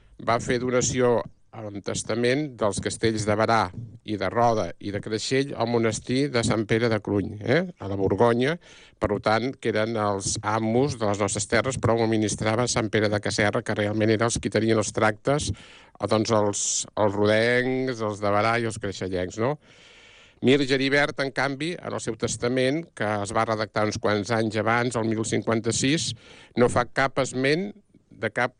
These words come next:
territori que afecti els nostres termes. És a dir, que no anomena per res els nostres tres termes, per res. En canvi, Geribert Miró es veu que sí. Aquest treball és, eh, profund, exhaustiu, basat en documentació, doncs, molt antiga, evidentment,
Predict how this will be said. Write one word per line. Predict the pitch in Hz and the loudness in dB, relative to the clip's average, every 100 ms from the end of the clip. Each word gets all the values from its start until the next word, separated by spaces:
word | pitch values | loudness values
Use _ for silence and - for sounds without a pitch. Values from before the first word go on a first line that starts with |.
| - _ - | -20 _ -4
territori | 117 120 110 123 135 | -2 0 0 0 0
que | 139 | -2
afecti | 117 120 117 120 | -4 -4 -4 -4
els | 110 | -2
nostres | 107 104 - | -4 -4 -6
termes. | 98 95 95 | -2 -2 -2
És | 101 110 | -2 -2
a | |
dir, | 107 | 0
que | 110 | 2
no | 110 | 4
anomena | 110 107 113 | 4 2 0
per | 110 110 | 0 0
res | 120 131 139 135 | 2 2 2 -2
els | 113 | -4
nostres | 113 110 - 113 107 98 | -2 -4 -4 -4 -4 -4
tres | 104 107 113 | -4 -4 0
termes, | 123 123 135 147 | 0 0 0 -2
per | - 101 | -2 0
res. | 92 90 90 | 2 0 -2
En | - | -6
canvi, | 107 107 107 104 - - - | -2 0 0 -2 -4 -20 -6
Geribert | 101 117 117 113 110 | 0 2 4 2 0
Miró | 120 131 135 113 - | 0 2 0 -2 -10
es | 120 | -4
veu | 110 107 | -2 0
que | 92 | -2
sí. | 90 92 - - - - - _ _ _ _ | -4 -6 -12 -20 -20 -20 -20 _ _ _ _
Aquest | 107 - 139 | -2 2 2
treball | 135 135 135 131 | 2 2 4 2
és, | 127 117 - | 2 0 0
eh, | 117 110 110 107 104 - - - | 0 0 0 -2 -6 -12 -16 -6
profund, | 104 - 131 139 131 | -6 0 4 4 2
exhaustiu, | 113 107 - 131 135 | -2 -6 -6 -2 -2
basat | 117 113 113 | 0 0 0
en | 113 | -2
documentació, | 113 110 117 110 101 104 - 120 117 117 110 107 - - | -2 0 0 0 0 0 2 4 4 4 2 -2 -8 -10
doncs, | 101 101 98 110 | -4 -4 -4 -4
molt | 107 107 110 | 2 4 4
antiga, | 101 95 117 143 | 2 0 -2 0
evidentment, | 127 101 110 120 147 | 0 0 2 2 0